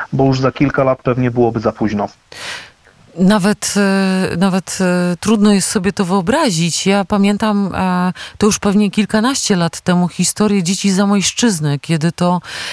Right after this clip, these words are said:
Speaker 2: prezydent, e, Zamojski, e, nomen omen,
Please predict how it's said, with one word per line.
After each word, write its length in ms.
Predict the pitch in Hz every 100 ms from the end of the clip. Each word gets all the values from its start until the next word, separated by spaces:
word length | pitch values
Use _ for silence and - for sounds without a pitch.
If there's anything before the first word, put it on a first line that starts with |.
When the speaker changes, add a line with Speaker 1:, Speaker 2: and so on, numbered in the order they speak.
| - -
Speaker 2:
prezydent, 680 | 214 190 202 220 208 - 202
e, 380 | 202 202 202
Zamojski, 920 | 185 202 202 180 156 - 165 175 190 185
e, 580 | 175 175 175 180 180 180
nomen 300 | 185 175 170
omen, 380 | 175 185 202